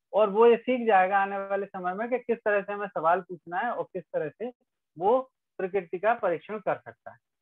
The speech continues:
तो ये प्रोफार्मा मुझे बहुत उपयोगी लगा।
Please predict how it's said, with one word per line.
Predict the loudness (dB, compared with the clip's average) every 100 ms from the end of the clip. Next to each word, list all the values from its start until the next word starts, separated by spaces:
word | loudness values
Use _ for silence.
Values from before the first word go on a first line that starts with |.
| -6
तो |
ये | -4 2 2
प्रोफार्मा | 2 0 0 2 2 2 0 -2 -6
मुझे | -8 -8
बहुत | -2 0 0 -2
उपयोगी | -4 -2 -2 0
लगा। | 0 2 0